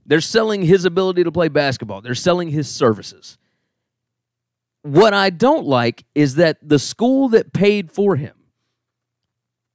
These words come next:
the, the people that were involved that paid whatever, did whatever they needed to, to get him to go to Kansas,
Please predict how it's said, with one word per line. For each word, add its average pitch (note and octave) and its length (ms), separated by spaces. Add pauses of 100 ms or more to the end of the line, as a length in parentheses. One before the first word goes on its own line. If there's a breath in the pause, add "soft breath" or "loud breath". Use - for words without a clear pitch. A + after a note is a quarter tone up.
the, C#3 240
the C#3+ 160
people G#3+ 380
that G3 160
were F#3+ 160
involved C#3 460
that A#2 160 (640)
paid E3+ 300
whatever, F3+ 540
did E3+ 240
whatever F3 320
they C#3 100
needed F3 340
to, D#3+ 220
to C#3 140
get D3 180
him D#3 160
to D3 140
go C3+ 120
to A#2+ 80
Kansas, D#3 640